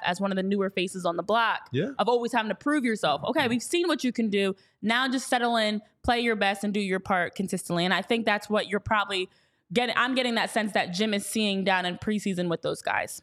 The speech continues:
Speaker 2: Yeah, one thing I'm gonna look for here this year, Renee, is, you know, Jim always talks about it. And, and you know what? He's put his money where his mouth is in years prior, but
Speaker 1: Mm-hmm.
Speaker 2: he made it clear for everyone on this team that even if you're not starting today,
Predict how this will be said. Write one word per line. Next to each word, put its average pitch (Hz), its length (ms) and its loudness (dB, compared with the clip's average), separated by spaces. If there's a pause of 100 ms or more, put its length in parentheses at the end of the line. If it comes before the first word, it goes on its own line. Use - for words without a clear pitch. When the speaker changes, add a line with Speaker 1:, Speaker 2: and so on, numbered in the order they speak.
(200)
Speaker 2:
Yeah, 180 80 2
one 175 160 2
thing 202 80 2
I'm 233 80 2
gonna 220 140 2
look 170 140 0
for 123 340 2
here 110 200 2
this 107 240 0
year, 107 280 2
Renee, 104 360 2
is, 104 360 0
you 143 100 0
know, 127 240 0
Jim 214 180 0
always 160 200 2
talks - 320 -4
about 113 260 2
it. 113 220 -2 (500)
And, 190 160 0
and 190 160 2
you 202 60 4
know 208 80 4
what? 202 200 0
He's 180 240 0
put 202 200 0
his 127 100 0
money 127 220 2
where 117 100 2
his 104 140 0
mouth 107 260 0
is 110 100 0
in 110 80 2
years 107 200 0
prior, 104 440 2
but 104 360 0
Speaker 1:
Mm-hmm. 170 220 -6 (400)
Speaker 2:
he 180 180 4
made 220 340 2
it - 240 -10
clear 117 640 0 (120)
for 143 280 2
everyone 190 360 2
on 151 140 0
this 113 220 -4
team 104 380 -4 (160)
that 135 340 2
even 226 260 2
if 208 140 -2
you're 117 100 -2
not 139 180 -2
starting 123 400 0
today, 104 500 -4